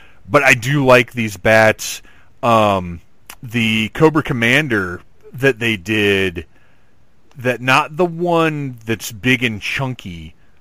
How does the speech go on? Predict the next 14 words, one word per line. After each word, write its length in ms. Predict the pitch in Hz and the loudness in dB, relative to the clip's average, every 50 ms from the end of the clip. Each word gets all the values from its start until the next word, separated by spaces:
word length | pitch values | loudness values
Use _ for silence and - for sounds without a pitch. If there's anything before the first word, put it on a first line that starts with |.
| - - - | -20 -20 -10
Uh, 200 | - - 110 104 101 | -4 0 0 0 0
it's 120 | 95 - | -2 -2
Cobra 240 | - - 151 143 139 | 0 0 0 0 -2
Commander 360 | - 143 131 123 120 117 117 | -6 -4 -4 -2 -2 -2 -4
version 440 | 98 82 104 117 117 104 113 101 95 | -4 -4 -4 -4 -4 -4 -8 -10 -12
fifteen 760 | - - - 127 110 - - - - - 135 117 110 101 95 | -12 -12 -10 -10 -10 -12 -14 -16 -12 -10 -8 -6 -6 -6 -6
is 140 | 92 92 90 | -8 -8 -6
how 160 | - 113 101 | -4 -2 -2
it's 160 | 95 95 - - | -2 -4 -6 -8
listed 340 | 113 95 - - 101 85 | -10 -10 -10 -10 -14 -12
here. 240 | 78 95 110 98 95 | -10 -10 -8 -8 -8
He's 240 | 90 104 131 147 139 | -8 -8 -8 -10 -10
blue. 640 | 120 117 135 131 135 139 139 139 147 156 147 147 143 - - - - - - - - - - | -12 -10 -6 -2 0 2 2 4 4 2 2 0 -2 -6 -16 -20 -20 -20 -20 -20 -20 -18 -8
Um, 580 | - 110 107 107 104 101 98 95 90 90 87 | -4 -2 0 2 2 0 0 -2 -4 -8 -14